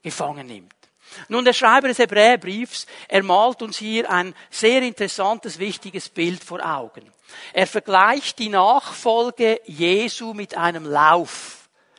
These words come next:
mit einem Wettkampf, mit einem Laufwettkampf.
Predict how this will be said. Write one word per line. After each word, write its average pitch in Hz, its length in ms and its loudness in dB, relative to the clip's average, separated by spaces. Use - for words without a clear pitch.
mit 175 180 -2
einem 175 380 0
Wettkampf, 175 760 0
mit 156 140 -12
einem 165 180 -4
Laufwettkampf. 165 2000 -2